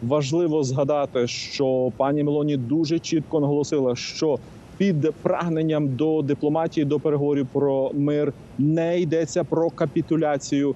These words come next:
України, як вона сказала, деякі з боягузів наголошують.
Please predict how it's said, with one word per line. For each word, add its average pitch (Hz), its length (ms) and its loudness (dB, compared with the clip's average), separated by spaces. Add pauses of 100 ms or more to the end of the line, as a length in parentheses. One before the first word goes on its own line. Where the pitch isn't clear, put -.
(220)
України, 151 640 2 (200)
як 135 300 2
вона 143 240 2
сказала, 139 500 2 (280)
деякі 139 600 2
з 143 200 2
боягузів 139 800 2 (200)
наголошують. 143 1000 2